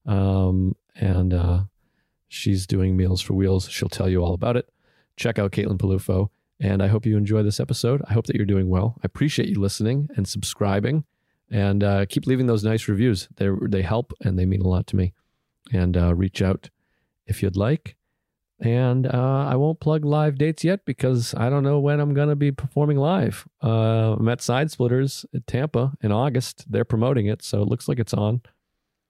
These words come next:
We'll see what happens when everything gets opened up, if there's another spike or whatever. Anyways, I hope you're doing well, and I hope you're being kind to one another, 'cause that's what we need.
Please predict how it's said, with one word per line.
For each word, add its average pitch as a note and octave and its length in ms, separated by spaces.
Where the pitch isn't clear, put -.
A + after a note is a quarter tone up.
We'll G#2+ 100
see - 160
what G#2+ 160
happens A2 520
when G2+ 220
everything G2+ 280
gets F#2+ 160
opened G2 280
up, F#2+ 300
if - 80
there's G2+ 160
another F#2+ 240
spike F#2+ 420
or G2 60
whatever. F#2 420
Anyways, G2 480
I A#2 120
hope C3 140
you're A2+ 80
doing G2+ 220
well, F#2 300
and G#2 80
I F#2+ 60
hope A#2 180
you're G#2 80
being F#2+ 260
kind F#2 560
to - 100
one F#2+ 160
another, G2+ 480
'cause A2+ 100
that's G2 220
what - 100
we G#2 140
need. A2+ 400